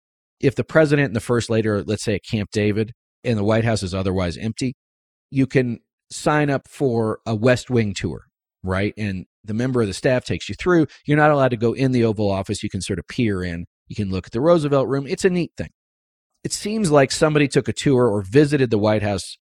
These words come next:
this past weekend or some weekend in the past and, um, decided to leave their blow in a cubbyhole where people had to leave their cell phones.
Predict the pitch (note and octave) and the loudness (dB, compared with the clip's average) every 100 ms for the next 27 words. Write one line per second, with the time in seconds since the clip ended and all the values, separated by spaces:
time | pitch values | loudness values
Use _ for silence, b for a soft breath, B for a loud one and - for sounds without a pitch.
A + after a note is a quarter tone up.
0 | _ G#2+ - - A2+ - A#2+ A#2+ A#2+ G#2+ | _ -8 -4 0 0 0 0 2 0 0
1 | G2 F3 D3+ B2+ B2 A2+ G#2 F#2 F2+ F#2+ | 0 2 2 0 -2 -2 -2 -4 -6 -4
2 | F#2 F2+ - _ _ _ _ C#3 C#3 C3+ | -4 -4 -10 _ _ _ _ -4 -2 0
3 | C3 B2+ D#3 C#3+ B2+ B2 A2 C#3+ - F#3+ | -2 -2 2 4 2 -2 -4 -2 2 2
4 | F#3 E3+ D#3+ D3+ C#3+ C3 D3+ E3 B2+ G#2+ | 2 2 2 4 2 2 4 6 4 2
5 | - B2 A2+ D#3+ D3+ A2+ G2+ G2 G#2 - | 0 -2 2 2 4 2 0 0 -2 -2
6 | A#2+ A2 G#2+ G#2 G#2 G2 F#2+ - B2+ - | -2 0 0 0 -2 -2 -4 -2 -2 -2
7 | A#1+ - | -8 -14